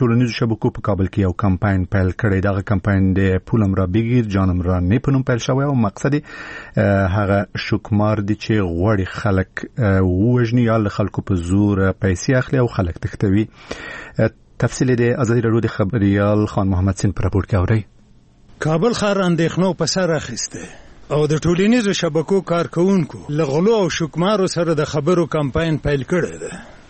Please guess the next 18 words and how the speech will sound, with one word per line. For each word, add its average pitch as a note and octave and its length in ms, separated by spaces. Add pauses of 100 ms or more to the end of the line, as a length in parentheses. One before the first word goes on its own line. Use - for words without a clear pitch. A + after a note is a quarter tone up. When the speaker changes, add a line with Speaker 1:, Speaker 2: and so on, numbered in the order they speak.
(180)
Speaker 2:
د D#3 60
کمپاین G3 560
نوم G#3 200
دی G3 180 (280)
پولم A3+ 320
را E3 180
بګیر F#3 420 (200)
جانم F3+ 420
را D3+ 200
نه، D#3 240 (240)
یعنی G3 220
پیسې F3 380
مې G3 120
واخله F3+ 400
خو F3 260 (120)
ما F3 220
مه F#3 260
وژنه. - 360